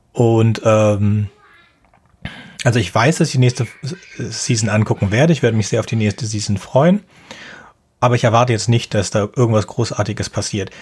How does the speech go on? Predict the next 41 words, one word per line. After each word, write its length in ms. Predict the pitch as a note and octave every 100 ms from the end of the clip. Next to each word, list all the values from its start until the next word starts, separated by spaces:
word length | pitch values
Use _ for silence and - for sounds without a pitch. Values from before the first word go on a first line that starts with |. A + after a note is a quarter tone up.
| -
Ich 140 | - -
finde, 220 | G3+ F3
so 260 | C3+ B2+ - - _ _
kleine 380 | - C3+ G3+ F3+
Spitzen, 400 | - D3+ - C#3+
die 80 |
das 200 | A#2+ A2
Ganze 320 | - A2 A2 G#2+
hat, 320 | A2+ - - _
sind 400 | - - B2 A2
die, 100 | A2 G#2 A2+ - -
äh, 120 | G#2+ D4+ - -
die 80 |
Freundin 400 | - - C3 E3
von 180 | D#3 C#3+
Nora, 380 | C#3+ C#3 C#3+ C#3+ - _ - - - _ _
die 100 | A#2+
jetzt 200 | A2 -
aufsteigt 680 | A#2+ E3+ - E3 E3 - - - - _ _ - - _ _ _ _
und 320 | C3 B2 A2 -
wie 160 | B2
sie 160 | A#2+ A2+
dann 220 | A#2 A2+
sich 100 | G#2
selber 280 | - B2+ B2+
verliert 480 | - A2+ C3+ C#3 - -
da 100 | G#2
drauf. 480 | A2 G2 - -
Aber 180 | - A2+
wo 80 | A#2+
auch 120 | A#2+
schon 180 | - B2+
gezeigt 440 | A2+ - A#2+ B2 B2
wird, 100 | A2+
also 160 | A2
dass 140 | G#2+ G#2
es 100 | G2+
angelegt 520 | B2+ D3 G#2+ F#2+ -
wurde, 160 | F#2+
diese 180 | G2+ F#2+
Charakterentwicklung, 920 | - A#2 A#2+ A2 G2+ F#2 G#2 - B2